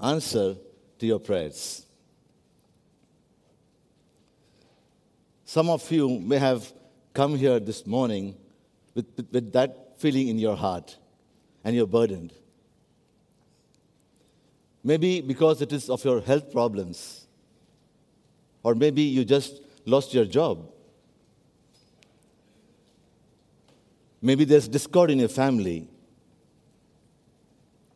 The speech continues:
or maybe you're facing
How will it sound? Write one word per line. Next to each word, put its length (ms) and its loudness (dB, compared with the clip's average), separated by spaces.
or 160 4
maybe 260 2
you're 120 4
facing 640 2